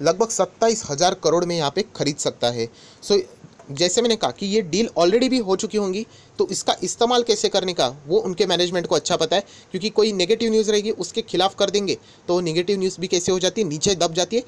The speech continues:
and वापस हम लोगों को ऐसे शेयर्स में तेज़ी देखने को भी मिल जाती है। तो ये सबसे बड़ी खासियत बात है, and शायद से आप लोग देख सकते हैं Amazon से रिलेटेड या फिर फ्यूचर ग्रुप से रिलेटेड कुछ ना कुछ अनाउंसमेंट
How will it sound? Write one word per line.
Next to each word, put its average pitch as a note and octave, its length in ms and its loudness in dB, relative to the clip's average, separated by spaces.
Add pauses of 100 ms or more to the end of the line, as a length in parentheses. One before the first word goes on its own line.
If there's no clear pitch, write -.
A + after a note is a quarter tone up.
(180)
and D3 160 -2
वापस A3 320 2
हम F3+ 100 0
लोगों F3+ 140 -2
को D#3 200 0 (240)
ऐसे D#3+ 200 0
शेयर्स E3+ 300 0
में F3+ 100 -4
तेज़ी D#3 280 -2
देखने D3 260 -2
को D#3 100 -2
भी G#3+ 140 -2 (360)
मिल D3 160 2
जाती B2 260 0
है। A#2 180 -6 (280)
तो D#3 60 0
ये G3 240 4 (180)
सबसे - 360 -2
बड़ी G#3 180 2
खासियत F3+ 360 -2
बात F3+ 200 0
है, G#3+ 140 0
and F3+ 180 -2
शायद A#3 300 2
से B2+ 240 -2 (200)
आप C#3 120 -2
लोग F#3 140 0
देख F#3+ 140 0
सकते - 240 -2
हैं F3+ 200 0
Amazon B3 260 2
से B3 120 0
रिलेटेड A3 360 0 (120)
या G#3 160 2
फिर E3+ 220 -2 (300)
फ्यूचर G#3+ 300 0
ग्रुप G3+ 240 -2
से - 160 0
रिलेटेड G#3 320 0
कुछ - 240 -6
ना A#3+ 80 0
कुछ A3+ 180 -4
अनाउंसमेंट E3+ 540 0